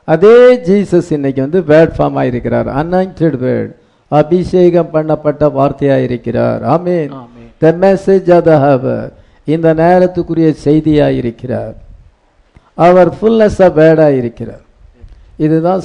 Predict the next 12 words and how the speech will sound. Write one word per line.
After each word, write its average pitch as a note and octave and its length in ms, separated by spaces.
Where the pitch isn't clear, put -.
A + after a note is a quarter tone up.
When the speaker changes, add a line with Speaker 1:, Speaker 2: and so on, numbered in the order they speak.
Speaker 1:
சாபனத்து F3+ 520
மக்களுக்கும் D3+ 600
நமக்குள்ள D3 400
வித்தியாசம். A#2+ 600
சாபனத்தினுடைய F3+ 720
மக்களுடைய E3 380
கண்கள் F3 360
குருடாய்க்கப்பட்டிருக்கு, D3 840
பெந்தேகோஸ்து F#3 540
மக்களுடைய D#3 360
கண்கள் D3+ 340
குருடாக்கப்பட்டிருக்கு. D#3 840